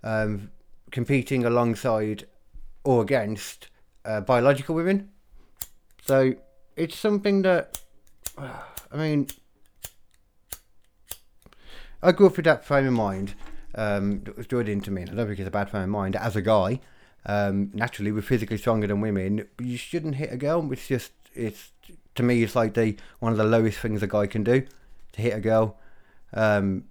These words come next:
yeah, it's just straight up. That's, I mean, I'm a very hard person to annoy. Anyone who knows me knows this. I am very hard to annoy. It annoys other people how little I get annoyed.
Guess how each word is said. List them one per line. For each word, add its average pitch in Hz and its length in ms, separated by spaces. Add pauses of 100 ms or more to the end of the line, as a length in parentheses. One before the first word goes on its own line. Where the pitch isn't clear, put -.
(380)
yeah, 120 160 (240)
it's 110 220
just - 180
straight 104 220
up. 123 140
That's, - 300 (120)
I 131 80
mean, 127 180 (340)
I'm 151 220
a 127 40
very 127 260
hard 113 260
person 110 380
to 101 100
annoy. 120 300 (480)
Anyone 117 260
who 113 60
knows 117 200
me 120 80
knows 120 200
this. 120 160
I 127 140
am 101 220
very 127 220
hard 117 280
to 120 120
annoy. 107 320 (380)
It 123 140
annoys 143 360
other 156 140
people 127 580 (420)
how 131 200
little 131 440
I 120 120
get 117 180
annoyed. 113 380